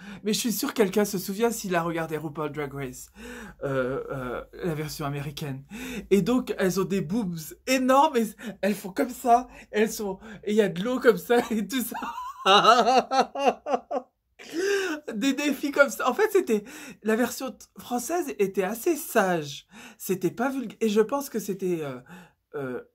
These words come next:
la meilleure chose à faire. Je dis pas que la version américaine était vulgaire. La version américaine était, euh, très haute, très boobs, très fesses, très, euh, euh, mais c'est l'Amérique, quoi.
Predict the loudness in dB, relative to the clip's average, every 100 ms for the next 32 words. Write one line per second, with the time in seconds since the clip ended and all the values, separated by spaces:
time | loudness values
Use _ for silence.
0 | -4 -2 0 2 0 0 -2 -2 -4 -8
1 | -10 -16 -14 -16 _ _ -6 -4 -2 -2
2 | 0 0 -2 -2 -4 -2 -4 -4 -6 -6
3 | -8 -8 -6 0 0 -2 -14 -6 -2 0
4 | 0 -2 2 2 2 0 0 -2 -10 -8
5 | -8 -6 -6 -2 -4 -4 -10 -16 -12 -4
6 | -2 -2 2 2 2 -4 -20 -20 -18 -8
7 | -2 0 0 0 0 -2 -6 -12 -10 -10
8 | -10 -6 -2 -2 -2 0 2 0 -2 -12
9 | -2 0 2 2 0 -2 -8 -14 -14 -4
10 | -2 6 6 6 2 0 2 4 2 0
11 | -2 0 0